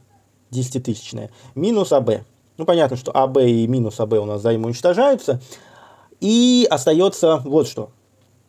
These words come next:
Остаётся у нас ноль ноль один А плюс Б плюс одна десятитысячная. Так, ну и понятно, что это будет чуть-чуть больше, чем, э,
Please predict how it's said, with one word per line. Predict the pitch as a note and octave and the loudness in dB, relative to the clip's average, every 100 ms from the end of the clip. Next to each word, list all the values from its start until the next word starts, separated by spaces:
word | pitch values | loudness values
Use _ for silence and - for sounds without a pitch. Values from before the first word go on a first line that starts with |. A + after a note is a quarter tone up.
| _ _ | _ _
Остаётся | - - D3 C#3 | -10 0 0 0
у | C3+ | -2
нас | C3 B2+ - | -2 -4 -6
ноль | B2+ C#3+ D3+ B2+ | -4 0 0 2
ноль | A#2+ B2 B2 A2+ | 2 0 0 2
один | A2+ A2+ A#2 | 0 -2 -4
А | G#2 | -4
плюс | A2+ G#2 | -6 -8
Б | G2 A2+ F#3 A#3 _ _ _ _ _ _ _ _ _ _ _ _ _ _ | -4 0 2 0 _ _ _ _ _ _ _ _ _ _ _ _ _ _
плюс | - C3 E3+ F#3+ - - _ _ _ _ _ _ _ _ _ _ _ _ _ _ _ _ _ _ _ _ _ _ _ _ _ - | -2 0 2 -2 -6 -20 _ _ _ _ _ _ _ _ _ _ _ _ _ _ _ _ _ _ _ _ _ _ _ _ _ -6
одна | A#2+ A2+ C3+ D#3 C3+ - _ _ _ _ _ _ _ _ _ _ - | -4 -2 0 0 -4 -18 _ _ _ _ _ _ _ _ _ _ -6
десятитысячная. | B2+ B2+ B2 C3 - A2+ | -6 -6 -8 -10 -12 -12
Так, | G2+ - E3+ | -4 -4 -2
ну | |
и | F3 | 0
понятно, | D#3+ D#3+ G3 D#3 | 0 2 0 -2
что | B2+ C#3 | -2 0
это | D3+ E3 D3+ | 0 0 0
будет | C#3+ C3+ | -2 -4
чуть-чуть | C3 C3+ - B2 | -6 -10 -4 -4
больше, | A#2+ F#3 - C3 | 0 -2 -2 -8
чем, | - D3 C3 _ _ _ - | -4 -4 -6 _ _ _ -8
э, | A2+ A2+ A2+ A2+ A2+ G#2+ G#2 G2+ | -4 -2 -2 0 0 -2 -4 -6